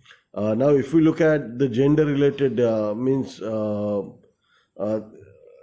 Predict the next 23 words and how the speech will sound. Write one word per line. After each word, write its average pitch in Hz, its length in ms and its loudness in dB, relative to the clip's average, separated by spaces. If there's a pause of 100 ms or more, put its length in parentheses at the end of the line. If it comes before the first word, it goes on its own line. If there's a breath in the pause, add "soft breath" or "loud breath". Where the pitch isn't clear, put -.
(160)
ह्या 120 420 2 (440)
gender 147 380 4
and 139 120 2
development 131 680 0
हा 127 160 0
एक 147 120 2
हॉट 170 240 -2 (100)
टॉपिक 143 300 0
आहे, 120 100 0
development, 113 580 0
economics 117 520 -2
of 110 80 -2
development 101 540 -4
मधला, 95 380 -8 (520 soft breath)
अ, 110 140 -2
की 131 340 0
स्त्री 139 240 0
पुरुषांच्या 127 540 -2
विकासातील 120 680 -2
विषमता. 113 520 -2 (520 loud breath)
अ, 117 140 2
याच्याविषयी, 160 1000 2 (120)
अ, 117 480 2